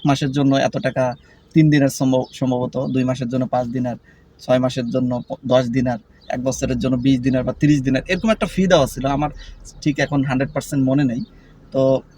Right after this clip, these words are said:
সেই, মানে সেই শর্ত সাপেক্ষে আসলে কাজ করাটা মানে সম্ভবই না বলা যায়, মানে যে শর্তগুলো দিয়েছে, তাই না? মানে কোম্পানি তো পারমিট কখনোই দেবে না বাইরে তার নিজস্ব লোককে পারমিট কাজ করতে, তাই না?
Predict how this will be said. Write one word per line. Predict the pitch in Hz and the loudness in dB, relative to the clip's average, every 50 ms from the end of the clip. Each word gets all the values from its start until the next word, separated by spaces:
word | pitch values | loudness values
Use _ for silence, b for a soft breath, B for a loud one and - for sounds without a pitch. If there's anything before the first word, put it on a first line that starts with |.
| - - - | -20 -20 -16
সেই, | - - - 165 180 196 208 208 - - - - - - | -4 2 4 4 4 4 2 -2 -6 -12 -20 -20 -8 -2
মানে | 143 143 147 156 156 156 147 - | 2 2 4 4 2 0 -2 -4
সেই | - - 165 170 | -4 -2 0 0
শর্ত | 175 - - 180 175 170 - 202 | 0 2 2 2 2 4 2 0
সাপেক্ষে | 196 - 226 214 208 208 - - 160 | 2 4 4 4 4 2 0 2 2
আসলে | 139 - - - 139 143 147 143 143 b b b b b b b - | 2 2 2 0 0 0 0 0 -2 b b b b b b b -2
কাজ | - 147 - - | -2 0 0 0
করাটা | - 165 156 147 - 160 160 160 160 156 - - - - - - | 2 2 2 4 4 4 6 6 4 2 -2 -10 -20 -16 -8 -4
মানে | 214 208 220 | -2 -2 -2
সম্ভবই | - - 247 254 262 285 262 277 269 | 0 2 4 4 4 4 4 4 6
না | 196 170 | 6 6
বলা | 147 139 127 131 127 | 6 6 6 4 4
যায়, | 127 135 160 - - - - - - - | 2 0 -2 -4 -8 -16 -20 -18 -8 -2
মানে | 139 143 143 147 147 151 139 | 2 2 4 4 2 2 2
যে | 131 147 180 160 | 2 2 2 4
শর্তগুলো | - 180 165 147 - 165 165 170 180 180 180 | 4 2 2 2 0 -2 0 2 2 2 4
দিয়েছে, | 160 165 160 143 - 131 | 4 4 4 2 0 -4
তাই | 113 147 170 | -2 0 0
না? | 214 220 139 110 - b b b b b b _ | 0 0 -2 -4 -8 b b b b b b _
মানে | - 139 | -6 -4
কোম্পানি | 139 - 202 208 180 202 202 202 196 | 0 2 2 6 6 6 6 4 2
তো | 202 190 | 0 2
পারমিট | - 175 170 175 190 196 180 | 2 4 4 4 4 2 2
কখনোই | - 185 160 160 185 202 214 196 | 2 2 4 6 6 8 8 8
দেবে | 196 180 175 | 6 6 6
না | 165 170 | 4 4
বাইরে | 151 151 147 151 147 151 147 - - - | 6 4 4 4 2 0 -2 -4 0 2
তার | 147 143 139 | 4 4 6
নিজস্ব | 139 147 147 143 156 - - - 156 | 6 6 4 4 2 0 0 0 0
লোককে | 147 143 123 - - 156 | 0 0 -2 -4 -6 -4
পারমিট | - 139 127 120 127 120 - b b b b b b | -2 -2 -2 -2 -4 -6 -8 b b b b b b
কাজ | - 139 127 | -6 -6 -6
করতে, | - - - 123 - - - | -6 -6 -8 -8 -8 -6 -4
তাই | - 160 | -2 0
না? | 196 | 0